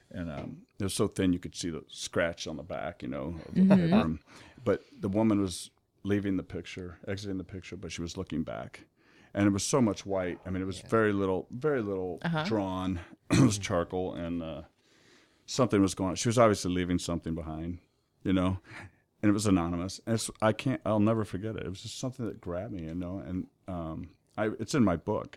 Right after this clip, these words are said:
Speaker 1: actually.
Speaker 2: Mm-hmm.
Speaker 1: You know, I mean, that's,
Speaker 2: <laughs>
Speaker 1: I, it's, uh,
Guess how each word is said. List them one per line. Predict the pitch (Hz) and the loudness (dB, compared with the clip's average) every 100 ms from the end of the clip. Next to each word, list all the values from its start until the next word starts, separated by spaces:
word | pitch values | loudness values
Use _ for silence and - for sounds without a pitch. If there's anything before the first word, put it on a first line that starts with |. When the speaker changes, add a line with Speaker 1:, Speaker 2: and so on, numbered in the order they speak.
| 52 | -14
Speaker 1:
actually. | - - - | -14 -8 2
Speaker 2:
Mm-hmm. | 190 180 180 | 4 4 6
Speaker 1:
You | 113 | 6
know, | 92 | 8
I | - 117 | 8 8
mean, | 117 110 | 8 10
that's, | 117 117 | 10 10
Speaker 2:
<laughs> | 123 - | 6 4
Speaker 1:
I, | - 131 131 127 110 | 0 -6 -4 -4 -2
it's, | 104 - - 101 | -2 -2 -4 -2
uh, | 92 87 | -2 -2